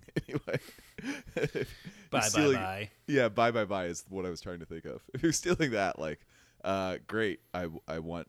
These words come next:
Speaker 1: them to not get credit for this bad thing. And even though now people think of me as that guy, I mean, Justin Timberlake survived it, so seems all right.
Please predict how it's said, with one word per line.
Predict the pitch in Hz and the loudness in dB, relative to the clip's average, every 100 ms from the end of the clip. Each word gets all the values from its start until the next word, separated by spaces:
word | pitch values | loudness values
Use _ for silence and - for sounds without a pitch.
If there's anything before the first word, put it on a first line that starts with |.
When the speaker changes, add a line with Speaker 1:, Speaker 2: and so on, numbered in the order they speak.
| _ | _
Speaker 1:
them | - 76 76 - | -12 -10 -10 -12
to | 85 | -10
not | 76 - | -10 -10
get | - - | -14 -10
credit | 67 55 - | -10 -10 -12
for | - | -16
this | - - | -14 -8
bad | 67 - | -8 -6
thing. | 71 76 | -10 -6
And | 135 | -2
even | 165 165 | -2 0
though | 147 | 0
now | 135 127 | 2 2
people | 120 135 110 | 2 -2 -4
think | 117 104 | -6 -8
of | 98 | -6
me | 95 | -6
as | 82 | -4
that | 95 95 | -6 -4
guy, | 85 80 | -4 -4
I | |
mean, | 80 80 | -4 -6
Justin | 80 85 87 | -4 -4 -4
Timberlake | - 92 82 64 - | -4 -2 0 -2 -4
survived | - 67 64 - | -6 -6 -6 -6
it, | 69 | -4
so | - 71 65 - _ _ _ - _ - | -4 -4 -4 -8 _ _ _ -20 _ -10
seems | 104 85 | -8 -4
all | 78 | -4
right. | 73 | -4